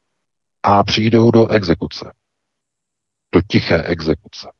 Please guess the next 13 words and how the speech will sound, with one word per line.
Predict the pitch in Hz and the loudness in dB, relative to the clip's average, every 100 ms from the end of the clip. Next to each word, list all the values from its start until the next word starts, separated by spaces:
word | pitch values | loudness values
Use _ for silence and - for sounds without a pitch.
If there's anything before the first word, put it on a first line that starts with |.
| _ _ _ _ _ _ _ _ - | _ _ _ _ _ _ _ _ -8
To | 92 | -4
znamená, | 98 95 92 | 0 2 2
musí | 95 98 - 120 | 2 -2 -2 0
něco | 113 110 - 110 104 104 104 - 92 | 0 -2 0 4 6 6 2 -4 -2
za | 87 85 | 2 2
něco, | 85 92 - 98 90 | 0 -4 -2 -4 -4
co | - | -4
nesplatí, | 87 107 110 107 - - 107 104 107 _ | -2 -2 2 0 0 2 4 4 2 _
teď | 98 95 - | -2 -2 -4
musí | 95 - 95 | -4 -2 0
někomu | 98 90 - 98 | 2 2 2 4
něco | 92 - | 2 2
poskytnout. | - - - - 64 65 | 0 0 0 -2 -2 -10